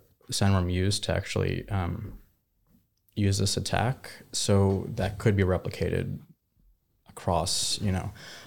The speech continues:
other, other, uh, other devices, other industries, other critical infrastructure sectors. So I don't think this has anything to do with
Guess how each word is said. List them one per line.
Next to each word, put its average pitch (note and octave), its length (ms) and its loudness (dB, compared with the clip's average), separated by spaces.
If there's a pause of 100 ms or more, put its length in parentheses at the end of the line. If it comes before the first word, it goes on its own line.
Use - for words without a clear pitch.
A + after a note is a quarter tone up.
(120)
other, F#2 420 2
other, F#2+ 300 0
uh, - 280 -4
other F#2 220 0
devices, F#2 500 0
other F#2 180 2
industries, F#2+ 580 0
other F2+ 160 -2
critical F#2+ 300 -4
infrastructure - 460 -4
sectors. - 480 -6
So F#2 280 0
I G2 60 2
don't G#2 300 0
think B2+ 160 4
this G#2+ 220 2
has F#2+ 120 2
anything F#2 340 -2
to F2+ 60 -2
do F2+ 200 -4
with F2+ 340 -4